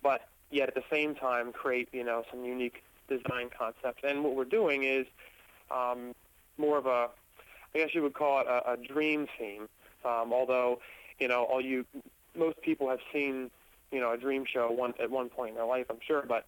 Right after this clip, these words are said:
uh, we want to kind of blend different dream kind of concepts. So use the horror type of a feel, use the anxiety type of a feel, and,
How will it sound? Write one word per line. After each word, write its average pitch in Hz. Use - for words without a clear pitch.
uh, 120
we 131
want 123
to -
kind 139
of 120
blend 160
different 143
dream 131
kind 123
of 120
concepts. 120
So 120
use 139
the 127
horror 135
type 139
of 135
a 120
feel, 131
use 123
the 120
anxiety 131
type 127
of 127
a 123
feel, 127
and, 120